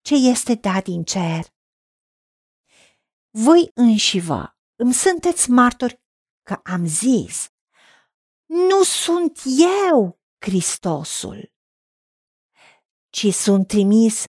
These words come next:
înaintea lui.” Cine are mireasă este mire. Dar prietenul mirelui, care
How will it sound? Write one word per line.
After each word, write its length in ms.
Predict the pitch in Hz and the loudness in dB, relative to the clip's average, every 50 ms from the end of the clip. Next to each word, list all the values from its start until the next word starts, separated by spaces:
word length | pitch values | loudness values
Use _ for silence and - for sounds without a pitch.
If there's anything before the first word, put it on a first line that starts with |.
| _ _ _ | _ _ _
înaintea 800 | - 226 208 196 180 196 208 240 254 277 277 269 - 262 269 | 0 2 2 2 4 4 4 4 4 2 2 -2 -4 -4 -4
lui.” 500 | 254 233 269 277 269 247 196 156 156 - _ _ _ _ _ _ _ _ _ _ _ _ _ _ _ _ _ _ _ _ _ _ _ _ _ _ _ _ _ _ _ _ _ _ _ _ _ _ _ _ | -2 -2 -2 -2 0 -2 -2 -4 -6 -10 _ _ _ _ _ _ _ _ _ _ _ _ _ _ _ _ _ _ _ _ _ _ _ _ _ _ _ _ _ _ _ _ _ _ _ _ _ _ _ _
Cine 280 | - - - 302 320 | -12 -12 -10 -6 -6
are 240 | 311 320 311 311 302 | -4 -2 0 0 0
mireasă 960 | 285 277 262 247 226 226 214 202 196 196 - - - - 190 190 190 196 - _ _ _ _ _ _ _ _ _ _ _ _ _ _ _ _ _ _ | 0 0 0 0 0 0 -2 -2 -4 -6 -8 -10 -10 -10 -10 -10 -10 -12 -16 _ _ _ _ _ _ _ _ _ _ _ _ _ _ _ _ _ _
este 340 | - 226 220 - - - | -12 -10 -10 -10 -10 -10
mire. 600 | 233 233 247 262 262 262 240 190 170 151 - _ _ _ _ _ _ _ _ _ _ _ _ _ _ _ _ _ _ _ _ _ _ _ _ _ _ _ _ _ _ _ _ _ | -8 -6 -4 -4 -4 -4 -4 -6 -8 -12 -14 _ _ _ _ _ _ _ _ _ _ _ _ _ _ _ _ _ _ _ _ _ _ _ _ _ _ _ _ _ _ _ _ _
Dar 640 | 294 285 277 262 247 214 190 - - _ _ _ _ _ _ _ _ _ _ _ _ _ | -6 -4 -2 -2 -2 -2 -2 -4 -8 _ _ _ _ _ _ _ _ _ _ _ _ _
prietenul 680 | - - 359 349 392 392 - 392 359 320 320 302 285 294 | -6 -2 2 2 2 2 2 -2 -2 2 4 4 4 4
mirelui, 520 | 269 269 277 285 277 254 240 220 220 254 | 4 4 4 4 4 4 4 2 0 -2
care 380 | 247 - - 339 339 330 339 330 | -4 -4 -6 -4 -2 0 0 -2